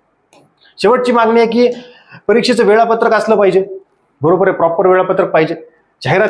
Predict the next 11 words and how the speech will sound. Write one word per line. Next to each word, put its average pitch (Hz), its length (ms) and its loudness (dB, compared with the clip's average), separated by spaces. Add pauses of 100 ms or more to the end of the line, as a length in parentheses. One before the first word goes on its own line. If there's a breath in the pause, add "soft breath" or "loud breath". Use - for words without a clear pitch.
कधी 202 200 0
येणार, 185 520 0 (220)
परीक्षा 202 320 0
कधी 208 240 2
होणार, 185 520 0
पहिली 190 420 0
की 196 380 -2
फर्स्ट 190 220 -4
की 202 80 -2
कधी 185 220 0
येणार, 180 340 2